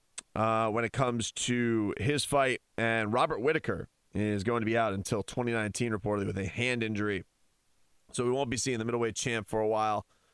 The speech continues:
which will give that, you know, that division I do think needs a little bit of settling as far as a real number one contender goes. Yoel has had a couple cracks at it. Chris Weidman, Kelvin Gastelum, uh, probably up top. I think Jacare Souza is gonna be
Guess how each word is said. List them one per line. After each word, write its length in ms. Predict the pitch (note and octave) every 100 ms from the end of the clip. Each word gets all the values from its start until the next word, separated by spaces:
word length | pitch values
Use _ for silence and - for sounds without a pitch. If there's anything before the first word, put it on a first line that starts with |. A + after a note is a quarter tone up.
| _
which 180 | - D#3+
will 120 | A#3
give 240 | A#3 D#4+ C#4
that, 220 | B3 D#3+ _ -
you 100 | G3
know, 100 | E3+
that 160 | D#3 D3+
division 280 | E3+ D#3+ D3
I 80 |
do 200 | C3+ C#3+
think 220 | C#3 C#3 C3
needs 220 | C3 A#2
a 40 |
little 280 | B2 C3 C3
bit 120 | A#2+
of 80 | A2+
settling 420 | - B2+ A2+ A2+
as 140 | A2 -
far 240 | A#2+ A2+
as 120 | G2+
a 140 | G#2+ G#2+
real 540 | G#2+ A2+ C3 B2+ A#2
number 180 | A#2 A2
one 180 | G#2+ G#2
contender 480 | G2+ F#2+ C#3 B2+
goes. 480 | B2 B2 B2 A#2+ A2 - _ _ _ - -
Yoel 220 | A2 A2
has 100 | G#2+
had 100 | -
a 60 | F#2+
couple 180 | G2 -
cracks 440 | - D3+ C3 -
at 220 | C#3+ C3
it. 100 | B2+
Chris 240 | - G#2+ -
Weidman, 720 | A2+ C3+ C3+ C3+ C3 B2 A#2
Kelvin 300 | A2 F#2+ F#2+
Gastelum, 800 | C#3 C3+ B2+ C3+ B2 A#2+ A2 G#2 - _ _ _ -
uh, 320 | G#2 G#2+ G2 -
probably 560 | - - C#3+ D3+ D3+ C#3
up 140 | B2+
top. 340 | - C#3 C3+ -
I 60 |
think 220 | G2 D3
Jacare 340 | C3 B2 A#2+ G#2+
Souza 520 | - B2+ B2+ B2 A#2
is 220 | A2 G2+
gonna 140 | G#2 G#2+
be 420 | G#2+ G#2 G2+